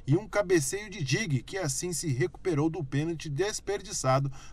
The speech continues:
no primeiro tempo. O clima quente afetou diretamente os ânimos dos atletas,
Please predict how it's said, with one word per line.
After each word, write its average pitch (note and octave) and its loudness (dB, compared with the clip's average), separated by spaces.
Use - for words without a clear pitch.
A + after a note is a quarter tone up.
no C#3+ 6
primeiro D3+ 2
tempo. G#2 -6
O F#3+ -6
clima G3 0
quente G3 -2
afetou F3 2
diretamente F#3+ -2
os C#3+ -4
ânimos G3 -4
dos G3+ -10
atletas, G3+ -2